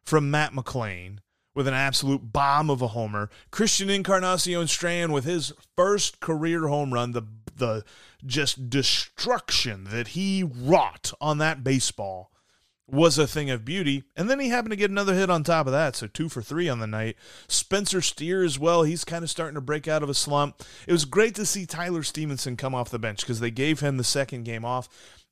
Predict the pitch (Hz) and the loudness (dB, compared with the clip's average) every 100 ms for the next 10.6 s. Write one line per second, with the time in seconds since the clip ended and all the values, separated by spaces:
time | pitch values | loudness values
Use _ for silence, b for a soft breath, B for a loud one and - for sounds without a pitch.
0 | - 123 151 185 185 180 - 139 151 143 | -14 -8 -2 2 4 4 2 2 2 2
1 | 135 117 - 151 151 - 143 143 131 123 | 0 -2 -2 -2 0 0 0 0 -2 -4
2 | 117 135 135 127 123 123 123 B B B | -2 -2 -2 -2 0 0 -4 B B B
3 | B - 135 131 127 - 135 131 127 120 | B 0 2 4 2 4 4 4 0 -2
4 | 117 113 113 - 175 185 120 110 107 107 | 0 2 0 2 0 0 -4 -8 -8 -6
5 | 104 107 104 b b - 139 135 135 127 | -4 -6 -10 b b -4 -2 -2 0 4
6 | 170 165 - - _ _ _ _ _ _ | 4 4 -2 -8 _ _ _ _ _ _
7 | _ _ - 113 139 123 160 139 113 - | _ _ -8 -6 -6 -6 -4 -4 -4 -12
8 | _ _ _ 135 151 160 170 165 147 - | _ _ _ -16 -8 -6 -2 -2 -2 -2
9 | 165 165 - 151 - - 117 127 147 - | 0 -2 -4 -6 -4 -4 0 0 -2 -10
10 | _ _ 127 120 113 101 | _ _ 0 0 0 -6